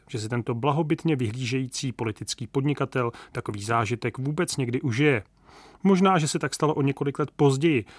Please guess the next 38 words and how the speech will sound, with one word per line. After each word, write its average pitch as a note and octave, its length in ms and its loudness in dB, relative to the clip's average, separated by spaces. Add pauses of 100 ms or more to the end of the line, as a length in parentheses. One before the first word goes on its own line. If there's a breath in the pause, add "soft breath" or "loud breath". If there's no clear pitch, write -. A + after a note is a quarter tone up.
(140 loud breath)
než A#2 140 2
by A#2+ 100 -2
pro B2+ 200 0
vývoj B2+ 260 0
této B2+ 280 -2
země A2 260 -2
bylo A2 180 0
užitečné, C#3 640 0 (280 loud breath)
ale A#2+ 180 4
lepší A2 400 -4 (180)
pozdě B2 460 0 (220 soft breath)
než A#2 180 -6
vůbec A2 380 -6
nikdy. A#2+ 380 0 (520 loud breath)
Samozřejmě F3 500 2
pan B2+ 200 2
Rittig D3 380 0
je C3 60 2
zatím A#2+ 280 -4
pouze A2+ 260 -4
obviněn, C3 680 4
to A#2 100 -8
znamená F#2+ 380 -6
nevinen, C3 560 6 (360 loud breath)
a E3 60 2
vzhledem F#3 300 4
ke D3 140 -2
kvalitě D#3 360 0
jeho A#2 180 2
právníků C3+ 580 2
bude B2 200 -2
lepší B2+ 320 -2
si D3 140 -2
s C3 40 0
definitivními E3 760 0
soudy A#2+ 320 2
ještě A#2+ 240 0
počkat, B2+ 560 2